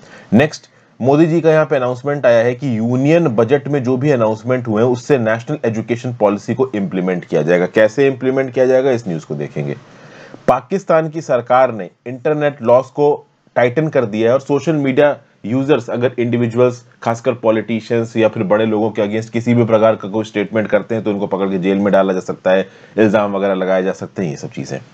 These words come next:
सुप्रीम कोर्ट में एक पिटीशन फाइल हुई है और इस पिटीशन ने ये बोला है कि चूंकि हमारे देश के नागरिकों को फंडामेंटल राइट्स मिले हुए हैं, इन देश के नागरिकों को फंडामेंटल ड्यूटीज भी याद रहनी चाहिए।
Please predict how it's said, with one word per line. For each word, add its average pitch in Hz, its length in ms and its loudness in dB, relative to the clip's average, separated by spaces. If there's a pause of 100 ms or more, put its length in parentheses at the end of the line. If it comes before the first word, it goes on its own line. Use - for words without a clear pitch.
(400)
सुप्रीम 175 440 2
कोर्ट 170 280 2
में 175 60 0
एक 170 100 -4
पिटीशन 139 360 -4
फाइल 123 240 2
हुई 98 200 -2
है 95 160 -4 (640)
और - 120 2
इस 165 120 2
पिटीशन 165 400 -2
ने 170 100 0
ये 170 140 4
बोला 131 280 4
है 127 120 2
कि 143 100 -10
चूंकि 180 300 -4
हमारे 156 340 0
देश 139 260 -4
के 156 120 -4
नागरिकों 123 520 0
को 147 100 -2
फंडामेंटल 123 680 -2
राइट्स 117 300 0
मिले 117 160 2
हुए 90 240 -2
हैं, 95 260 -4 (320)
इन 165 180 4
देश 156 240 0
के 170 140 0
नागरिकों 131 520 0
को 156 120 -2
फंडामेंटल 147 720 -2
ड्यूटीज 135 840 -2
भी 147 240 4
याद 135 220 4
रहनी 123 280 -2
चाहिए। 82 400 -8